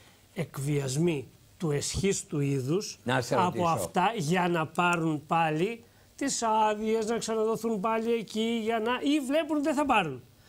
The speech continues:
Speaker 2: Γιάννη,
Speaker 1: Αυτό που λέτε με τις
Speaker 2: έχεις
Speaker 1: τράπεζες, να
Speaker 2: τελειώσει;
Speaker 1: τελειώσω ένα
Speaker 2: Ένα λε-,
Speaker 1: λεπτό.
Speaker 2: ναι.
Speaker 1: Αυτό που λέ-, που είπατε προηγουμένως με τις τράπεζες,
Speaker 2: Όχι,
Speaker 1: με
Speaker 2: θέλω να
Speaker 1: ρωτήσατε
Speaker 2: σε
Speaker 1: ο
Speaker 2: ρωτήσω
Speaker 1: Τσουκαλάς.
Speaker 2: αν
Speaker 1: Ναι, ναι, πες
Speaker 2: μπορεί
Speaker 1: τε-
Speaker 2: να, να οδηγούνται και σε πτώχευση,
Speaker 1: Μη μιλάτε
Speaker 2: αν
Speaker 1: αόριστα.
Speaker 2: έχουν αποφασίσει ήδη.
Speaker 1: Ναι,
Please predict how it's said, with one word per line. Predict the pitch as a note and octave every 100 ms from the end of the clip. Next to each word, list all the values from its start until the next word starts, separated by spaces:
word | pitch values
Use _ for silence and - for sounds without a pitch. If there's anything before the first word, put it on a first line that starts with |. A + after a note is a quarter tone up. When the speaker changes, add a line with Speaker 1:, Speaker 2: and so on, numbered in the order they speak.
| -
Speaker 2:
Γιάννη, | C3+ C#3 B2+
Speaker 1:
Αυτό | F#3 - C#4
που | C#4+
λέτε | D#4 D4+
με | D4
τις | C4
Speaker 2:
έχεις | -
Speaker 1:
τράπεζες, | G#3+ F#3+ F#3
να | F#3+ E3+
Speaker 2:
τελειώσει; | E3 E3+ B3
Speaker 1:
τελειώσω | C#4+ F#3+
ένα | -
Speaker 2:
Ένα | G3
λε-, | G3
Speaker 1:
λεπτό. | G3
Speaker 2:
ναι. | C#3+ G#2 -
Speaker 1:
Αυτό | F3 D4+
που | C4 D4
λέ-, | D4
που | A#3+
είπατε | C4+ B3 A#3+
προηγουμένως | A3 A3 B3
με | G#3+
τις | -
τράπεζες, | G#3+ G#3 F#3
Speaker 2:
Όχι, | G#3
Speaker 1:
με | G#3+
Speaker 2:
θέλω | A#3+
να | B3+
Speaker 1:
ρωτήσατε | - A#3 G#3+
Speaker 2:
σε | G#3+
Speaker 1:
ο |
Speaker 2:
ρωτήσω | G#3+ G3
Speaker 1:
Τσουκαλάς. | F#3+ G3 A#3+
Speaker 2:
αν | C4+ - - - -
Speaker 1:
Ναι, | G#3 B3+ C#4+
ναι, | B3
πες | G3 E3
Speaker 2:
μπορεί | A3 C4
Speaker 1:
τε- | C4+
Speaker 2:
να, | C4 B3+ A#3+ G#3+ A3+
να | A3
οδηγούνται | G3+ G#3+ B3+ C4+ B3
και | A#3
σε | - A3
πτώχευση, | G#3+ B3+ C4 - A#3+ B3 C4+
Speaker 1:
Μη | D4
μιλάτε | C#4+ C#4+ D4 B3+
Speaker 2:
αν | A#3
Speaker 1:
αόριστα. | A3+ C4+ A#3+ B3+ C4
Speaker 2:
έχουν | G3 B3
αποφασίσει | B3 G#3+ A3+ A3 A#3 B3+ B3 C4
ήδη. | C#4 D#4+ E4 D4+ C#4 A#3+
Speaker 1:
Ναι, | F3